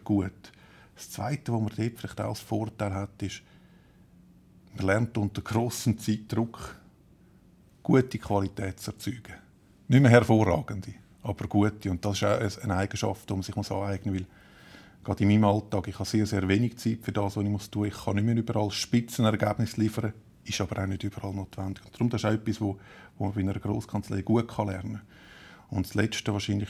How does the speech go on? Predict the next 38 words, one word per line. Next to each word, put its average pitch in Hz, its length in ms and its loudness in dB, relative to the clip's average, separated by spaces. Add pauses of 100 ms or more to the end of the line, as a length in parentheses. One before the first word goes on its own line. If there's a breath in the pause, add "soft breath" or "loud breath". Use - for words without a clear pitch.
(120)
man - 120 -14
sieht - 260 -8
gleich - 300 -6
auch 98 160 -6
spannende 95 480 -4
Mandate 95 540 0
rein. 92 160 -4 (840 soft breath)
Weil - 100 -14
die - 20 -20
Grosskanzlei 95 640 -2
doch - 180 -4
die - 140 -8
grossen 104 440 2
Firmen, 101 460 0 (360 soft breath)
äh, 95 140 -2
tönt 98 340 -2
betreuen 98 380 -2
und 95 80 -2
entsprechend 98 520 -8
vielleicht - 140 -10
mal 98 80 -4
das 95 140 -6
ein 101 220 -6
oder - 200 -6
andere 104 220 -4
rein 104 200 -4
sieht, - 200 -4
wo 104 40 -2
man 95 100 -2
sonst - 340 0 (480 soft breath)
nicht 104 160 2
so - 80 4
einen 101 100 6
leichten 104 300 4
Zugang 95 360 2
hätte. 87 220 -2
Und 90 100 -4
darum 147 200 2